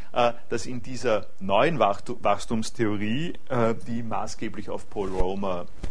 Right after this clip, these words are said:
äh, zu, äh, rück-, äh, äh, zu führen, äh, ist, äh, eine, äh,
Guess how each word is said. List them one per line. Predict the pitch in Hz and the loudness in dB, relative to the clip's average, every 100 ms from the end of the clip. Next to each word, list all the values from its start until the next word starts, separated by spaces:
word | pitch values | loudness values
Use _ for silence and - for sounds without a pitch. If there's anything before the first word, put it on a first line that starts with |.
| 98 | -2
äh, | 98 92 - | -2 -2 -2
zu, | - 101 90 85 - 98 | -2 -2 -2 -4 -2 -2
äh, | |
rück-, | 92 92 143 - 92 110 107 107 | -2 0 0 -2 -2 -2 -2 -2
äh, | 104 | -2
äh, | 104 | -2
zu | 101 | -4
führen, | - 107 98 92 87 | -2 -2 -2 -2 -2
äh, | 87 - | -2 -2
ist, | - 147 180 - - | -2 -2 -4 -4 0
äh, | 151 156 147 - - - - - - | 0 0 0 -4 -4 -4 -4 -4 -2
eine, | 113 110 117 117 117 113 110 107 107 104 - - - | -2 0 0 -2 0 0 2 2 0 -2 -4 -4 -2
äh, | 107 104 98 | -2 -2 -2